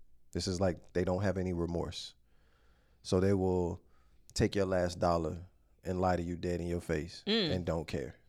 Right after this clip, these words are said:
Speaker 2: Wow.
Speaker 1: They will not pay you for things. They will say they're gonna do something knowing they're not gonna do it.
Speaker 2: Right.
Speaker 1: You know what I mean? And, and they don't, there's no guilt or shame. They just be like, "Oh, that's their fault for believing me."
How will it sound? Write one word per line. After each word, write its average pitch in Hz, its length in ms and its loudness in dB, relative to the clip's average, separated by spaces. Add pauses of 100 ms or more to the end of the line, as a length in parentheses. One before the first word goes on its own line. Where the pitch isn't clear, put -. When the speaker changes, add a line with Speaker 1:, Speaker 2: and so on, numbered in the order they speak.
Speaker 2:
Wow. 143 580 -6 (280)
Speaker 1:
They 196 140 2
will 90 420 0 (120)
not 92 580 0 (500)
pay 127 160 2
you 104 180 0
for 90 160 -6
things. 85 380 -4
They 87 140 2
will 85 340 -4 (160)
say - 300 2
they're 107 140 4
gonna 107 220 2
do 113 140 2
something 107 540 0
knowing 113 400 4
they're 107 160 6
not 107 280 4
gonna 104 240 2
do 101 240 4
it. - 180 -8
Speaker 2:
Right. 147 500 -2 (360)
Speaker 1:
You 98 120 2
know 98 80 6
what 95 80 6
I - 20 4
mean? 101 240 2
And, 90 200 -2 (240)
and 101 180 0
they 110 120 6
don't, 104 280 2 (240)
there's 110 180 4
no 110 140 4
guilt 107 260 2
or 101 80 2
shame. 101 260 2
They 95 100 2
just 95 160 -2
be 98 80 0
like, 92 220 2
"Oh, 90 80 2
that's 95 180 2
their 101 140 2
fault 92 240 0
for 98 120 -2
believing 92 360 0
me." - 160 -8